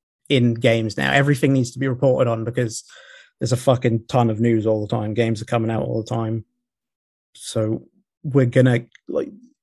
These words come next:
everything can't be, I don't know, exciting,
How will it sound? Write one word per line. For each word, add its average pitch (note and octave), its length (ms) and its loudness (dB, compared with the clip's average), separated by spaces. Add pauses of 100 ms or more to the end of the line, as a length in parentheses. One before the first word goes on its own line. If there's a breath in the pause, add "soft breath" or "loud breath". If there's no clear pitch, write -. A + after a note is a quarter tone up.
(520)
everything E3+ 440 6
can't C#3 440 -2
be, B2+ 400 -2 (1120)
I C3+ 80 -4
don't A#2+ 120 -2
know, C#3+ 180 0
exciting, C3+ 720 0